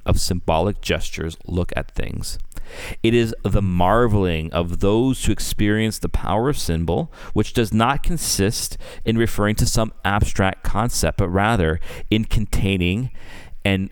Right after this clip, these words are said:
expressing in its very concreteness what it signifies." That's sacrament, right? That,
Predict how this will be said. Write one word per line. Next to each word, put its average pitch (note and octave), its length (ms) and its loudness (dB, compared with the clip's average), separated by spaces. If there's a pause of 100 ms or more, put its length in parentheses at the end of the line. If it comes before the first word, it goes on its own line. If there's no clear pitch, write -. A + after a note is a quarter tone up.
(100)
expressing - 960 2
in F#2+ 120 2
its F#2+ 140 -2
very G2 440 0
concreteness C#3+ 760 0
what E2+ 80 2
it - 100 -4
signifies." - 720 -2
That's F2+ 200 2
sacrament, - 680 -6 (200)
right? - 280 -4 (400)
That, F2 280 0